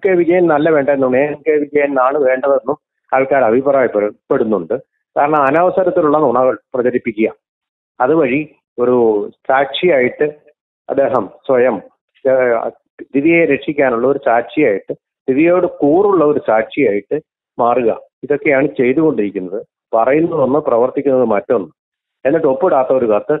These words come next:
വീട്ടിലേക്ക് എഴുതി അയച്ചിരിക്കുന്നു. അപ്പൊ ഇതിലെല്ലാം വ്യാജമുണ്ട്. അങ്ങനെയാണെങ്കിൽ ഏറ്റവും പ്രസക്തമായ ചോദ്യം ഇതൊന്നുമല്ല.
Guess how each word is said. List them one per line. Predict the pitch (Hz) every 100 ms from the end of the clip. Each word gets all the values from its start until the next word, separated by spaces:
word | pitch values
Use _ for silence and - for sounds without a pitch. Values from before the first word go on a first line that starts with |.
| 110
വീട്ടിലേക്ക് | 120 135 117 131
എഴുതി | 113 123
അയച്ചിരിക്കുന്നു. | 120 98 107 92 87 - _
അപ്പൊ | 160
ഇതിലെല്ലാം | 139 151 127 170 170
വ്യാജമുണ്ട്. | 127 123 156 165 113 95 135 - _ _ _ _ -
അങ്ങനെയാണെങ്കിൽ | 196 226 196 175 170 160
ഏറ്റവും | 202 202 190
പ്രസക്തമായ | 165 - 175 _ 214 208 214
ചോദ്യം | 208 185 180
ഇതൊന്നുമല്ല. | 170 156 151 107 87 92